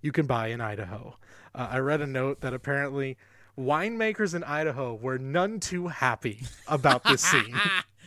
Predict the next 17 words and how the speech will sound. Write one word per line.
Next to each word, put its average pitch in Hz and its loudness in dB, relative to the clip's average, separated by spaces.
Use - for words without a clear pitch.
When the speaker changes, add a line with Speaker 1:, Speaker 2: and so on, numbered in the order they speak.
Speaker 2:
Well, 190 -6
it's - -6
that 160 0
potato 190 2
wine. 131 0
Nobody 151 0
wants 185 -2
it. 156 -8
Speaker 1:
No 294 -2
one 277 0
wants 196 2
that 226 0
potato 196 2
wine. 160 2
Come 240 -2
on 135 2
now. 302 0